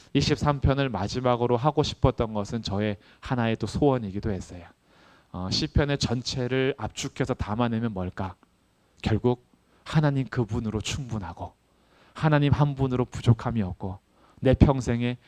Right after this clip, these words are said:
그 하나님이 나의 목적이 되는 것. 그것이 이 시편의 노래가 아닐까라는 제 개인적인 또 욕심이기도 했습니다. 그리고 오늘도 이 말씀이 우리의 가슴에 남아서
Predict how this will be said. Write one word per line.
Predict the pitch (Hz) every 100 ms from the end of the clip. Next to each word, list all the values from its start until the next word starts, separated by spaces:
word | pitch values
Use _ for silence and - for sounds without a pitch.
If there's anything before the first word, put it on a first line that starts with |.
| -
그 | -
하나님이 | - 143 131 120 113
나의 | 98
목적이 | 92 95 - 98 92
되는 | 90 85 90
것. | - - _ _ _ _ _ _
그것이 | - 120 120 117 113 104 - -
이 | 127
시편의 | 117 - 135 - 127 127 110
노래가 | 101 101 101 101 101
아닐까라는 | 92 95 92 95 90 101 101 131 110 -
제 | -
개인적인 | 104 113 120 113 110 107
또 | 104
욕심이기도 | 107 - 104 98 95 90 - _ - -
했습니다. | 117 - 92 90 - -
그리고 | - 110 127 107 - - -
오늘도 | 120 120 117 117
이 | 113
말씀이 | 104 101 - 117 120 - _ _ -
우리의 | 113 113
가슴에 | 110 98 101 113 107
남아서 | 92 98 104 92 113